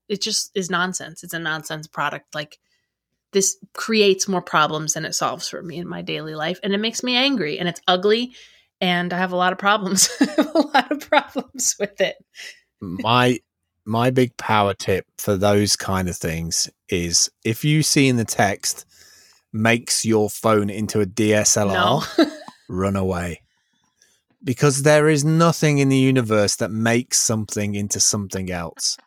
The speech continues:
Speaker 2: right? When you look at a camera, uh, it has a big lens on the front of a
Speaker 1: Right.
Speaker 2: D S L R. Like,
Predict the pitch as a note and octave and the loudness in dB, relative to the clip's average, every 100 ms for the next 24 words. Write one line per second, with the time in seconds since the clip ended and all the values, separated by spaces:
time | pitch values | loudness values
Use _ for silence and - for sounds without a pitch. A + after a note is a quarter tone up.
0 | _ _ G#2 G#2+ A#2 B2+ D3 D3+ D#3 F3 | _ _ -2 0 0 0 4 4 4 4
1 | G3 C#3 D3+ D#3 D3 C3+ C#3 E3 F3 _ | 2 0 0 0 2 4 4 2 0 _
2 | _ _ _ _ _ _ B2 B2 - G2+ | _ _ _ _ _ _ -4 -4 -4 -10
3 | C#3 A2+ C#3 C3+ A#2 A#2 C3+ C3 B2 B2 | -6 0 2 2 0 4 4 4 2 2
4 | C3 B2+ A#2 A2+ - A#2 A2 G#2+ G#2 F#2+ | 2 2 2 0 -2 -4 -2 -4 -4 -2
5 | G#3+ G#3 E3+ - F#2+ F2+ F2 E2 F2+ F#2+ | 2 2 2 -2 -2 -2 -2 -4 -4 -6